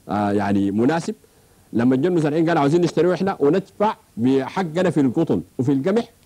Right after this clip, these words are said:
بعنا لهم. والآن مصرف المزارع التجاري من أحسن خمسة مصارف في السودان. وأنا امبارح بالليل قاعدين للساعة حداشر مع بنك السودان بنقيم البنوك عشان نشوف البنوك الكويسة نحفزها.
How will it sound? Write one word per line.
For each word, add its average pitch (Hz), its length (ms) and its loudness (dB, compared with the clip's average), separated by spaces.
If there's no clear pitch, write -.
بعنا 120 300 2
لهم. 113 200 0
والآن 135 300 0
مصرف 123 300 0
المزارع 107 360 0
التجاري 123 460 -2
من 107 200 0
أحسن 180 480 -4
خمسة 165 400 0
مصارف 139 440 0
في - 60 -6
السودان. 107 460 -4
وأنا 120 180 2
امبارح 131 440 0
بالليل 117 480 0
قاعدين 117 280 0
للساعة 165 320 0
حداشر 147 280 0
مع 120 120 0
بنك 117 200 -2
السودان 131 340 0
بنقيم 147 380 2
البنوك 139 360 2
عشان 117 280 0
نشوف 117 420 0
البنوك 120 360 0
الكويسة 135 380 0
نحفزها. 165 520 -4